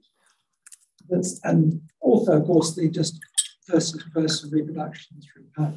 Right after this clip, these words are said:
families and, and so on and so on. These have tended to be disrupted by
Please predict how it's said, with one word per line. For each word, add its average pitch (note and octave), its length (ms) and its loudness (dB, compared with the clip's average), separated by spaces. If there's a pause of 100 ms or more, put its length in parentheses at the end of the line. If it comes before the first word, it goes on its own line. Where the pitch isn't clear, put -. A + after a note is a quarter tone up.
families C#3 600 -2
and, C3 260 -16
and C3 120 -6
so - 100 0
on - 180 -2
and C3 120 -6
so E3 160 -2
on. - 200 -6 (440)
These C4 380 6
have - 180 0
tended G#3+ 360 6
to D#3 140 -10
be F3 440 6 (260)
disrupted E3 800 -2 (220)
by D#3 540 4